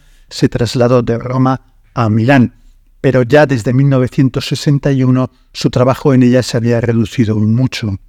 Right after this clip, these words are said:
En estos años, además, Salvador Canals comenzó a estar enfermo largas temporadas, lo que, por ejemplo, le impidió participar activamente en las sesiones del Concilio Vaticano segundo. De hecho, aportó más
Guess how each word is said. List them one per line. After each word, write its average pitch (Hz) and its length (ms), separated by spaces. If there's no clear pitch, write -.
En 127 100
estos - 260
años, 139 260
además, 123 400
Salvador 135 300
Canals 139 260
comenzó 135 340
a - 20
estar 131 220
enfermo 135 400
largas 127 320
temporadas, 127 640
lo 120 220
que, 120 180
por - 280
ejemplo, 131 380
le 127 80
impidió 120 260
participar 120 480
activamente 117 520
en 113 40
las 110 100
sesiones 123 400
del 123 80
Concilio 117 320
Vaticano 117 320
segundo. 123 340
De 120 120
hecho, - 300
aportó 117 400
más 131 300